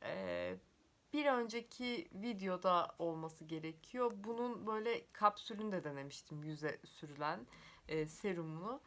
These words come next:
O çok kötü kokuyordu. Onun aksine bunda çok kötü bir koku yok, e, cildinize sürüyorsunuz, bekletiyorsunuz. Ondan sonra "Fazlalıkları yedirebilirsiniz." diyor.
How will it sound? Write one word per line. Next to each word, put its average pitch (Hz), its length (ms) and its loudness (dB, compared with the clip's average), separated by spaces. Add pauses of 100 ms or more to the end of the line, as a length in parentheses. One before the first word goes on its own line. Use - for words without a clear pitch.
(540)
O 254 140 8
çok 294 260 2
kötü 180 260 -2
kokuyordu. 156 640 0
Onun 269 380 2
aksine 202 600 2
bunda 247 240 -2
çok - 260 -8
kötü 156 280 -8
bir 131 80 -10 (100)
koku - 340 -8 (120)
yok, 247 360 6 (320)
e, 214 260 2
cildinize 180 600 0
sürüyorsunuz, 196 840 -4
bekletiyorsunuz. 185 880 -6
Ondan 254 280 4
sonra 254 300 -4
"Fazlalıkları 262 680 2
yedirebilirsiniz." 233 1300 -4
diyor. 196 260 -2